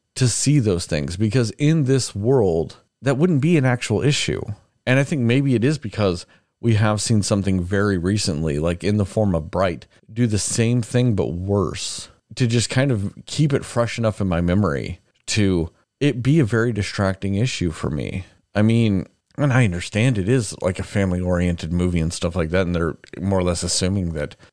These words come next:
kids watching this haven't seen the movie Bright, which would make sense, but I don't know, those elements are very, very jarring to me. And on top of that, the movie,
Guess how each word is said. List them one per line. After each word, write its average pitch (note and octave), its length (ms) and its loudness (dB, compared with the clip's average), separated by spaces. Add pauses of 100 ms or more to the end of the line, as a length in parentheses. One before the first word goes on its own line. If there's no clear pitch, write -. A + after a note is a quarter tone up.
(120)
kids F2 280 -2
watching F2 380 -2
this E2+ 180 -2
haven't F2 280 -4
seen F#2 180 -2
the E2+ 80 0
movie F2 300 0
Bright, F2+ 640 -4 (240)
which - 220 -4
would G2 140 0
make E2 300 -2
sense, A#2 400 0
but - 260 -4 (260)
I B2 100 0
don't A#2 120 2
know, G#2+ 140 4
those G#2+ 240 0
elements A2+ 360 2
are F#2+ 60 0
very, F#2+ 400 0
very E2+ 300 -2
jarring E2 520 -2
to - 120 -12
me. B1+ 300 -10 (260)
And B2 180 2
on B2 120 2
top D3 220 0
of B2 80 -2
that, G#2+ 180 0
the A2 60 -2
movie, C3 380 2